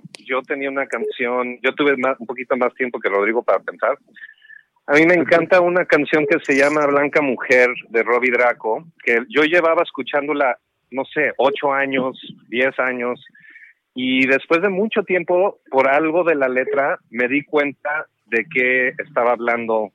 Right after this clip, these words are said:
él, o por lo menos yo, mi interpretación. Es una canción que, eh, ha sido interpretada por diferentes personas con un mensaje distinto, y después de años y años de escucharla, de repente le encontré ese sentido y me dio,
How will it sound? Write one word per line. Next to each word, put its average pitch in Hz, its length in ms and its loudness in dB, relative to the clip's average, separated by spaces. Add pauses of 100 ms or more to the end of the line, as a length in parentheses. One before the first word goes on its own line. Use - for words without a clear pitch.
(120)
él, 131 260 0
o 110 120 -2
por 120 120 2
lo 117 140 0
menos 123 420 -2
yo, 113 340 2 (600)
mi 113 160 -4
interpretación. 117 840 0
Es 139 140 0
una 165 160 0
canción 139 440 -2
que, 131 280 0 (960)
eh, 123 300 2
ha 131 200 2
sido 151 160 2
interpretada 117 640 0
por 117 160 -4
diferentes 120 440 -2
personas 127 440 0 (200)
con 117 180 -4
un 123 100 -2
mensaje 127 500 0
distinto, 127 760 -4 (360)
y 110 440 -4 (520)
después 151 300 2
de 170 120 4
años 196 420 2
y 175 80 2
años 180 340 2
de 160 60 -2
escucharla, 147 440 0
de 139 100 4
repente 127 400 0
le 127 140 2
encontré 120 400 -2
ese 127 140 -2
sentido 131 600 0
y 113 160 -6
me 113 200 -2
dio, 123 220 0